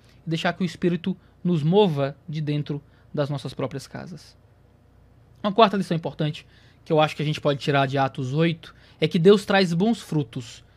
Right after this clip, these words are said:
dessas circunstâncias difíceis da igreja. A partir do verso seis, nós lemos relatos extraordinários. As multidões unânimes davam atenção às coisas que Filipe dizia,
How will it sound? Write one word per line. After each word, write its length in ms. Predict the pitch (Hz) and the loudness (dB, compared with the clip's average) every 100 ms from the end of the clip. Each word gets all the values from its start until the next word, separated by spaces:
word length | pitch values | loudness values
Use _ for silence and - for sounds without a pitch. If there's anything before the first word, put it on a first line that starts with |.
| _ | _
dessas 320 | 151 156 170 | -2 0 -2
circunstâncias 920 | 156 170 - 156 - 143 135 - 135 - - - - | -2 -4 -2 -6 -6 -6 -6 -6 -8 -10 -20 -18 -8
difíceis 500 | 156 - 170 160 131 | -8 -4 -4 -4 -6
da 100 | 127 | -8
igreja. 380 | 127 170 170 _ - - _ - | -8 -12 -14 _ -20 -20 _ -6
A 60 | |
partir 220 | 113 - | -2 0
do 60 | 151 | 2
verso 200 | 139 - | 0 -2
seis, 400 | - 190 175 - - - | 2 2 2 -4 -20 -6
nós 180 | 160 160 | 0 2
lemos 220 | 165 175 | 2 2
relatos 420 | 160 156 160 160 | 2 4 2 0
extraordinários. 840 | 156 - 160 160 160 143 139 135 - - - - | -6 -2 -2 0 -2 -2 -2 -6 -12 -20 -6 2
As 160 | 156 | 4
multidões 680 | 160 165 151 165 226 240 185 | 4 2 0 2 4 4 2
unânimes 580 | 165 151 196 233 233 180 | 2 2 4 4 2 2
davam 260 | 170 165 | 2 2
atenção 480 | 160 165 143 - 214 | 0 -2 -4 -2 0
às 160 | 180 - | 0 0
coisas 320 | - 214 202 | 4 4 2
que 80 | - | -6
Filipe 260 | - 202 | -4 -4
dizia, 520 | 196 202 180 254 156 | -4 -6 -2 0 0